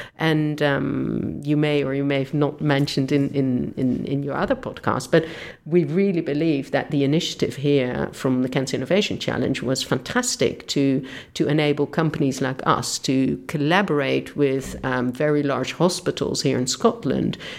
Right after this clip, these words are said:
to integrate this data and have clinicians work with the patient-reported outcome data directly, and benefiting really, uh, lots of patients on a, on a day-to-day basis, giving them better outcomes and better care.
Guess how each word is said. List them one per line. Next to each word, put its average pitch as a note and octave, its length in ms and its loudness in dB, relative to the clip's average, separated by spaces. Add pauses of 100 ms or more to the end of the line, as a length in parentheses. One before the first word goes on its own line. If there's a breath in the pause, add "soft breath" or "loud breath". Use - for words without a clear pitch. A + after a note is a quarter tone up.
to - 160 -6
integrate G#3+ 580 2
this - 180 -2
data B2 360 0
and D3 160 2
have F3+ 360 0
clinicians D3+ 920 0
work E3+ 440 0
with C#3 300 -2
the B2+ 260 2
patient-reported C3 800 0
outcome C3 300 -2
data C3 280 0
directly, C#3 640 0 (320 loud breath)
and D#3+ 440 0
benefiting E3 600 2
really, D3 480 2
uh, C3+ 440 -2
lots C#3 400 2
of D#3+ 100 -2
patients C#3+ 440 0
on C#3 220 -2
a, C#3 140 0
on C#3 100 2
a C3+ 60 0
day-to-day C3 440 0
basis, C3 420 -2
giving C#3+ 260 0
them C#3 100 0
better C#3 280 -2
outcomes C#3+ 440 -2
and C3+ 140 -4
better C#3 200 -2
care. - 280 -4